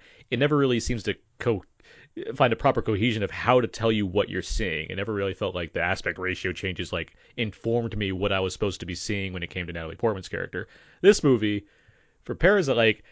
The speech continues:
it feels like there's so many great touches as to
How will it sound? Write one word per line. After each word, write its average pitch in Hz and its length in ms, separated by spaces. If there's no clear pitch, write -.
it 151 160
feels 165 240
like 135 140
there's 131 180
so 170 180
many 156 200
great 131 340
touches 120 400
as 107 180
to 95 460